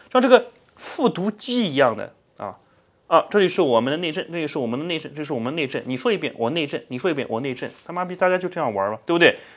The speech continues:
那反过来，我们要说你的事儿啊，你要实质性的反击你的事儿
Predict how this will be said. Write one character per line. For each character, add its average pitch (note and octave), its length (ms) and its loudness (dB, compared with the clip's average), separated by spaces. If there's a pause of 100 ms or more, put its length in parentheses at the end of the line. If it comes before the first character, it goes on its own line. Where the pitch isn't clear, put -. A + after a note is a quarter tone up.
那 G#3 160 6
反 B2+ 300 4
过 F#3 140 6
来， B2+ 160 6
我 A#2+ 120 -2
们 C3 140 -4
要 D3 80 0
说 E3+ 260 -8
你 A2 240 -10
的 A2+ 120 -8
事 E3 120 -8
儿 C#3 140 -4 (320)
啊， G2 220 -10
你 A#2 60 -10
要 C#3 100 -2
实 D3+ 180 -12
质 D#3 60 -8
性 D#3+ 160 -8
的 C3+ 40 -4
反 A2+ 300 -4
击 D3+ 100 -8
你 C3+ 120 -8
的 - 160 -14
事 - 120 -8
儿 B2+ 140 -4